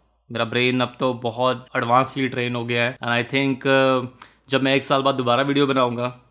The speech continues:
sharing the update, तब तक तो और भी ज़्यादा अच्छा हो जाएगा। बाकी काफ़ी लोग मेरे से पूछ रहे थे कि मार्शल आर्ट्स के लिए ये कैसा रहेगा, इसके लिए कैसा रहेगा, नेवी में कैसा रहेगा। I would say,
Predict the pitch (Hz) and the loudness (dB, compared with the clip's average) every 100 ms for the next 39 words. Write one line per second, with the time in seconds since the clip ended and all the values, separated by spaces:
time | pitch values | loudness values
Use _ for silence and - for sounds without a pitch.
0 | - 131 123 127 123 117 120 131 143 165 | -10 -4 -2 0 -2 0 0 0 -2 -6
1 | 156 175 180 151 147 135 123 120 - - | -6 -4 2 4 4 2 0 0 -4 -8
2 | 120 104 98 95 - - 123 180 220 208 | -4 -4 -6 -12 -16 0 4 4 4 4
3 | 208 226 220 214 208 202 185 180 180 180 | 4 2 0 0 -2 -4 -6 -6 -4 -4
4 | 175 165 170 147 139 151 - 156 147 143 | -4 -4 -4 -2 0 0 -2 0 2 0
5 | - 151 143 139 143 143 139 143 135 139 | -2 -2 0 2 2 0 0 0 -2 -2
6 | 135 139 139 - 156 143 139 - 156 143 | -4 -6 -10 -8 -2 -2 -2 -4 -2 -2
7 | 143 139 143 139 147 147 143 - 139 131 | -2 0 0 0 0 0 0 0 -2 -2
8 | 131 123 - 127 143 165 - - 170 170 | -2 -4 -2 -2 0 -2 -4 -4 0 0